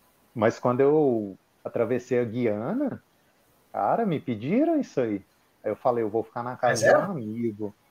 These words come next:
Speaker 1: Eu vou ficar na casa de um amigo lá na capital." É... e anotaram.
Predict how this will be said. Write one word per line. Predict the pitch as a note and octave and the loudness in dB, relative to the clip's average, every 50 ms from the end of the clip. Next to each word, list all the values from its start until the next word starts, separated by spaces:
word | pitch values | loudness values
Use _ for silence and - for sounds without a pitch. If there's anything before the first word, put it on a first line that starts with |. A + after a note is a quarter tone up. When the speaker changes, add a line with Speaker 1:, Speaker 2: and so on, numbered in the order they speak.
| _ _ _ _ _ _ _ _ - | _ _ _ _ _ _ _ _ -16
Speaker 1:
Eu | G2 | -6
vou | F#2 G#2+ G2+ | -4 -4 -4
ficar | - - A2+ A2 | -4 -4 -6 -4
na | A2+ A#2 | -4 -4
casa | - A#2+ A#2 A2+ G#2+ | 0 0 0 0 -2
de | G#2 | -6
um | A#2 A#2+ B2+ | -8 -6 -6
amigo | C3 D3 C#3 B2 A#2 A2 A#2+ D3+ D#3+ C#3+ D3 | -6 -6 -6 -6 -6 -4 -4 -4 -4 -2 -2
lá | B2 A#2 A#2+ | -2 -2 -2
na | D3 C#3+ | -4 -6
capital." | - - C#3+ - _ _ - A#2+ G#2+ G#2+ A2 B2+ F3 G3+ _ _ _ _ _ _ _ _ _ _ _ _ _ _ _ _ _ _ _ - | -4 -6 -6 -6 _ _ -4 -2 0 0 0 -2 -4 -6 _ _ _ _ _ _ _ _ _ _ _ _ _ _ _ _ _ _ _ -6
É... | A2 G#2+ G#2+ G#2 G#2 G#2 G2+ G2+ F#2+ F#2+ F#2+ F#2+ F#2+ G2 _ _ - | -2 -2 0 0 2 0 0 -2 -2 -4 -8 -12 -18 -20 _ _ -8
e | G#2+ A2 A#2 | -2 0 0
anotaram. | A2+ A2 A2 B2+ F3+ - - C#4+ C#4 - E4 F#4+ G4 | 0 2 2 2 2 2 0 -2 0 0 0 -2 -4